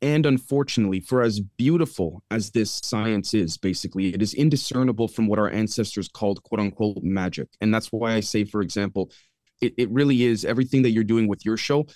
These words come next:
I would just humbly encourage to just keep pursuing everything, all the concepts you're pursuing, because you're very warm, in my opinion. But basically,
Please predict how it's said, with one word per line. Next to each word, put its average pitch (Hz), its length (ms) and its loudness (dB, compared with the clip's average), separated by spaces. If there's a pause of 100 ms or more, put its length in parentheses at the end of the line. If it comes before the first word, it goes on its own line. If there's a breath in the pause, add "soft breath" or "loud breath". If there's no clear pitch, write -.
(160)
I 120 100 2
would 123 140 2
just 127 260 -2 (240)
humbly 131 680 2
encourage 117 460 -2
to 113 100 -2
just 113 220 0
keep 120 200 0
pursuing 110 440 0
everything, 113 420 0
all 107 120 2
the 104 140 -2
concepts - 480 -4
you're 104 80 0
pursuing, 113 500 -2 (320 loud breath)
because 107 280 0
you're 110 160 2
very 117 320 2
warm, 104 360 2
in 98 180 0
my 113 80 2
opinion. 104 540 0
But 123 260 0
basically, 143 640 0